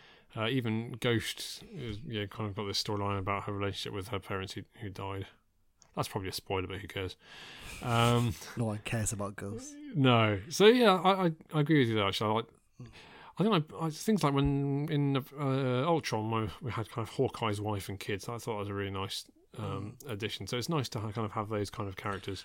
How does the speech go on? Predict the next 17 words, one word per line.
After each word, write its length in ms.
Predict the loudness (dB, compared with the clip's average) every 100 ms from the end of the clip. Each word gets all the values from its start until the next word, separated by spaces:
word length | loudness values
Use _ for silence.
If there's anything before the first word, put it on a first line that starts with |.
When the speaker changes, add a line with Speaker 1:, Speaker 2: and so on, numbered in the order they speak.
| -12 -2
Speaker 2:
Yeah, 440 | 2 2 2 -2
I 100 | -4
think 160 | -6 -2
so 140 | 0
Speaker 1:
Mm. 40 | 2
Speaker 2:
too. 260 | 2 2 0
Like, 240 | -2 -2 _ _ -10
in 140 | -2
all 160 | 2 4
the 80 |
other 160 | 4 4
Avengers 340 | 0 0 -2
Speaker 1:
Mm. 40 | 0
Speaker 2:
films, 280 | 0 -2 -4
you 60 |
don't 240 | -2 -2 -4
get 240 | -6